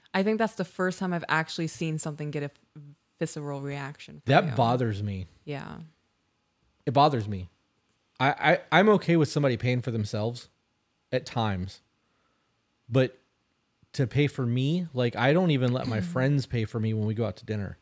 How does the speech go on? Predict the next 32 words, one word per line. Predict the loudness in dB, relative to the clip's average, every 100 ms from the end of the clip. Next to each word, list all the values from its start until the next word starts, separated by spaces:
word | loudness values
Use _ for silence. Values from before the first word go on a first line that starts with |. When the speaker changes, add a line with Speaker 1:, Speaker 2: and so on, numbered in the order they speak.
| -12
Speaker 1:
Right. | -10 -10 -12 -18 -20 _ 2
Speaker 2:
Unless | 6 6 4 4
they | 4
invited | 4 4 4 4 0
and | 0 0
they, | 0
they | 0 0
know | 2 2
the | 0
rule. | -2 0 0 -4 -10 -4
'Cause | 0 0
if |
they | 0 -2
play | 2 2
the | 4
rule, | 4 2
I | 0
can't | -2 -4 0
do | 2
anything. | 2 0 -2 -2
But | 0
if | 0
they | 4 4
Speaker 1:
Mm-hmm. | 4
Speaker 2:
don't | 4
know | 4 4
the | 4
rule, | 2 4 4
I'm | 2 2
paying | 2 0 0
for | 0
dinner. | 0 0 -6